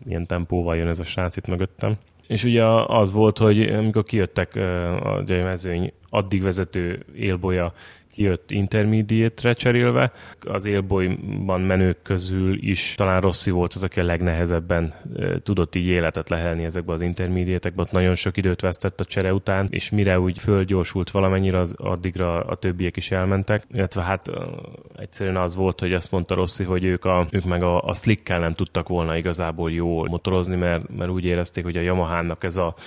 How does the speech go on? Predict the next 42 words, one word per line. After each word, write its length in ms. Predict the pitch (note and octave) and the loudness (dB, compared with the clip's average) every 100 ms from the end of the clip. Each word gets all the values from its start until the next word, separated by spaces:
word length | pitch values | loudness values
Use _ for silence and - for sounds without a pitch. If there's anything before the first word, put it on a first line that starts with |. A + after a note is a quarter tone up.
| - - | -18 -16
ez 100 | F#2+ | -8
a 80 | F2+ | -6
vajpuha 480 | F#2+ F#2 - E2+ E2+ | -2 -4 -4 -6 -6
stílusa, 680 | - G2+ G2 F#2+ - G#2 G#2 - - - - | -4 0 2 2 2 2 0 -10 -20 -14 -4
ez 160 | F#2 | 0
a 220 | F2+ E2+ - | 2 2 2
nagy 280 | G2 F#2+ | 0 0
kanyarsebességgel 840 | - F#2 F#2 E2+ F2+ F2 - F2+ F2+ | 2 2 2 0 -4 -4 -4 -2 -2
fordulunk. 640 | - F#2 F2+ F#2+ F#2 F2+ - - | -2 -2 -2 0 -2 -2 -8 -6
Ezzel, 460 | G2 F#2+ G2 G2 - | -4 0 2 0 0
ezen 260 | G#2 G#2 G2 | 0 2 2
a 60 | |
pályán 400 | - F2+ F#2 F#2 | 0 -2 -2 0
nem 180 | F#2+ F#2 | 0 -2
tudtak 480 | G2+ - F#2+ F2 - | -2 -4 -4 -4 -4
annyi 480 | G2+ F#2+ F#2+ F2+ E2 - - | -2 2 4 2 0 -8 -12
hőt 240 | - G2+ F2+ | 0 0 0
termelni, 460 | - F#2 F#2 F2+ F#2 | 0 2 2 2 2
meg 160 | F2 - | 0 0
tartani 500 | G2 F#2 - F2+ F2 | 0 2 0 -2 0
a, 180 | F2 - | 0 0
a 60 | |
gumikban, 500 | F2+ G2 G2 F#2 G2 | 0 2 0 2 0
hogy, 260 | F2 F2+ F2 G2 | 2 0 -2 -4
hogy 120 | F#2+ | -2
igazán 360 | F#2 E2+ F2 | 0 0 0
jó 180 | F2 F2+ | 0 0
köröket 380 | - E2+ E2+ E2+ | -2 -6 -4 -4
lehessen 380 | F2+ E2+ - F2 | -2 -2 -2 -2
menni, 240 | F#2 G#2 | 0 0
és 140 | F#2+ F#2+ | 0 0
ezért 340 | F2 F#2 F2+ - - - - G#2+ | 0 0 -2 -6 -12 -12 -12 -4
gondolta 440 | G2 F#2 F2+ F#2 | 0 2 2 0
azt 160 | F2+ F2+ | -2 -4
a 40 | |
csapat, 380 | - F2 F#2 - | -6 -2 -2 -2
hogy, 200 | F2+ - | -4 -6
hogy 240 | - F#2 F#2+ | -6 -4 -6
itt 140 | - | -4
az 80 | F2+ | -2
intermediate-tel 1400 | F2+ F2 E2+ E2+ E2+ E2+ E2 - _ _ _ - F2 E2+ | 0 0 -2 -2 -2 -2 -4 -6 _ _ _ -4 0 0
lehet 260 | D#2+ F2 | -2 -4